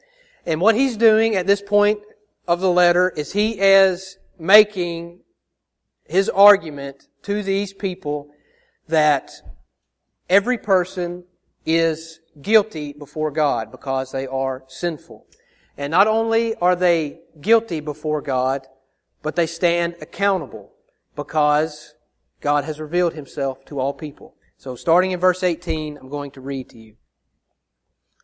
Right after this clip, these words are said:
Paul writes, "For the wrath of God is revealed from heaven." And as I'm reading this, I want you to hold in your minds what we've been talking about, Psalm nineteen. So picture in your mind Psalm nineteen as I'm reading.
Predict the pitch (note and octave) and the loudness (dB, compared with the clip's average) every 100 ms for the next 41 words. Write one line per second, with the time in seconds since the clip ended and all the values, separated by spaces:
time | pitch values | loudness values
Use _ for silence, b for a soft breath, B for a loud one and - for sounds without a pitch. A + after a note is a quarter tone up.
0 | - D#3 D3+ D3+ F3 - - - - - | -2 0 4 4 4 0 -12 -18 -20 -20
1 | b b b b b b - G#3+ F#3+ G#3 | b b b b b b 0 2 8 12
2 | B3 C4 C#4+ G#3+ G3+ G3+ G#3 G#3 F#3 F3 | 12 10 4 2 6 8 8 6 0 0
3 | F#3 F#3+ F#3+ G3 D#3+ F3 E3+ F3+ F3 F#3 | 2 4 2 -2 -2 0 2 -2 0 4
4 | A#3+ C4 A#3+ A3 G#3+ G3+ F#3+ F3+ F#3 G3+ | 6 4 0 0 -2 -4 -4 -2 2 2
5 | G3 G#3 G#3+ - G#3 G3+ G3 E3+ - - | 2 0 -2 -2 0 0 0 -2 -4 -14
6 | _ _ _ _ _ _ _ _ - G3+ | _ _ _ _ _ _ _ _ -2 6
7 | A#3 A#3+ A#3 A3+ G#3 F#3 F#3 F#3 F3+ F3 | 6 6 0 0 2 2 4 2 -2 -2
8 | F3 F3 E3+ E3+ D#3+ E3 D3 C3 A#2 A2 | 0 0 0 -2 -2 -2 -2 -10 -12 -14
9 | F#2+ - D3 D3 D#3 D3 - C3 G#2+ _ | -14 -10 -6 -4 -4 -6 -4 -6 -6 _
10 | _ - E3 G3 G3 A3+ G#3+ - F3+ G3 | _ -16 0 0 0 -2 -2 -6 -4 0
11 | G3+ F#3 F3 E3+ - F3 F3+ F#3 F3+ - | 2 2 2 0 0 0 2 0 -2 0
12 | D#3 C#3+ C#3+ D3 C#3+ A#2+ - | -2 -2 -6 -6 -6 -8 -12